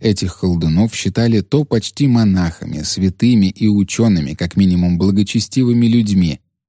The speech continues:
то грешниками, продавшими душу нечистому, который заплатил за неё властью над грозовыми тучами. При этом нет ни одного предания, легенды или сказки,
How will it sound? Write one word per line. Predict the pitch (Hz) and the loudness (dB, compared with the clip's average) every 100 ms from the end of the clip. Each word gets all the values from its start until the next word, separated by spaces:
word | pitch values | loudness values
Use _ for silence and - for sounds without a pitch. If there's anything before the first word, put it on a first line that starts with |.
| _ - | _ 0
то | 156 | 0
грешниками, | 110 110 151 143 131 120 117 | 2 2 2 0 0 2 2
продавшими | 110 107 107 107 127 - 110 101 | 2 0 0 2 0 0 2 4
душу | 110 120 107 | 2 2 2
нечистому, | 101 107 - 101 - 85 69 71 | 2 2 0 -2 -2 -6 -8 -6
который | 80 87 85 | -4 -2 0
заплатил | 87 92 98 85 107 135 | 0 -2 -2 -2 0 2
за | 113 113 | 4 4
неё | 117 127 | 4 2
властью | 104 92 101 135 - 131 | 0 0 0 -2 -2 0
над | 113 107 | 2 2
грозовыми | 92 98 85 85 80 80 82 | 0 0 0 -2 -2 -2 -4
тучами. | 82 67 - 87 - _ _ _ _ _ _ _ | -6 -6 -10 -10 -14 _ _ _ _ _ _ _
При | - 98 | 0 2
этом | 92 92 92 | 2 4 4
нет | 98 95 101 | 4 2 2
ни | 110 | 4
одного | 110 98 110 117 92 82 | 4 2 2 2 2 -2
предания, | 85 85 90 123 107 82 73 | -2 0 2 2 2 2 0
легенды | 82 95 101 90 82 82 | 0 2 2 2 0 -4
или | - 92 82 | -2 -2 -2
сказки, | - - 160 - 151 | -6 -2 -2 0 -2